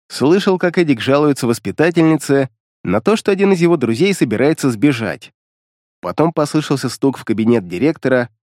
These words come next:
и ещё один, снова голоса, а затем стук шагов пронёсся мимо шкафчика, в котором я прятался.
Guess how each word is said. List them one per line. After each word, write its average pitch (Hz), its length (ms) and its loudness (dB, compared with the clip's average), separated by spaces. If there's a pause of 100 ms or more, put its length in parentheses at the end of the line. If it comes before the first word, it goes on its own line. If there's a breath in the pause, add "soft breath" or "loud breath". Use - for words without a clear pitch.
(160)
и 92 60 -12
ещё 92 380 -2
один, 165 380 2 (460)
снова 117 440 0
голоса, 95 540 -2 (460)
а 98 100 -6
затем 143 320 0
стук 208 240 -4
шагов 175 380 0
пронёсся 143 440 2
мимо 131 200 4
шкафчика, 156 680 -2 (180)
в - 80 -20
котором 190 360 0
я 107 220 0
прятался. - 640 -6